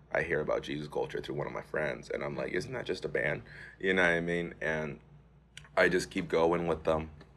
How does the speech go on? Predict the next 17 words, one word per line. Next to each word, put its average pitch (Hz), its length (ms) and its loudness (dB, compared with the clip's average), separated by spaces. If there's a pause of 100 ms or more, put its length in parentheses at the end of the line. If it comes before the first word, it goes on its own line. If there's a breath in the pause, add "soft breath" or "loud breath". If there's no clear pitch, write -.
(160)
um, 78 720 2
to 82 280 0
certain 80 380 2
events, 76 420 0
and 76 100 -8
he 78 40 -6
finally 76 300 -2
takes - 240 -6
me 78 80 -10
to 76 100 -6
a 73 40 -2
Jesus 76 240 -8
Culture 69 340 -8
Young 71 140 -6
Adult 71 280 -2
service. - 500 -4 (720 loud breath)
And 82 560 6